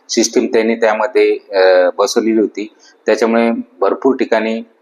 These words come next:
तरुण या व्यसनापायी, अ,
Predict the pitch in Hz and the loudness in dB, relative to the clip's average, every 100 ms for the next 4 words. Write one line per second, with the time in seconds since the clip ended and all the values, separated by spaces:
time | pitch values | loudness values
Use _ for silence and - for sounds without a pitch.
0 | _ _ _ _ _ 113 120 127 123 - | _ _ _ _ _ 0 2 0 -4 -4
1 | 101 110 110 107 101 - 110 107 107 104 | 0 2 0 0 -4 -2 -4 -2 -2 -2
2 | 101 - _ | -6 -14 _